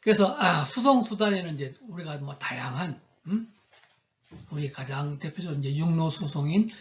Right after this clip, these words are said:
트럭이 있을 것이고, 철도 수송, 무슨 선박, 항공기 등등 이제 여러 가지 수송 수단이 있습니다. 이게 수송 수단별로 장단점이 있으니까 그런 것들을 고려를 해야 되고, 그 다음에 이제 이,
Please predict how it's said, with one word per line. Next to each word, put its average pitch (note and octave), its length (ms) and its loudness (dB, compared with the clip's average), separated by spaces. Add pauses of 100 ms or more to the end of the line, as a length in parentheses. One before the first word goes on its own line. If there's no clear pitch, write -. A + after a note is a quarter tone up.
(180)
트럭이 E3+ 360 2
있을 D3+ 260 -2
것이고, D#3 560 -2 (140)
철도 E3+ 380 -2
수송, E3+ 460 -4 (300)
무슨 C#3+ 320 -2
선박, E3 760 0
항공기 D#3+ 560 -2
등등 E3 400 -2
이제 D3+ 160 -4
여러 F3 140 -2
가지 A3 340 2 (240)
수송 F3+ 320 2
수단이 D#3 360 0
있습니다. - 520 -12 (640)
이게 E3+ 160 0
수송 F#3+ 380 4
수단별로 D#3 580 0
장단점이 G3+ 680 4
있으니까 C#3+ 1040 -4
그런 E3+ 180 -10
것들을 D3+ 400 -8
고려를 C#3+ 400 -6
해야 - 180 -16
되고, - 420 -12 (1200)
그 F3 100 2
다음에 A3 340 10
이제 D#3 240 0
이, E3 680 -2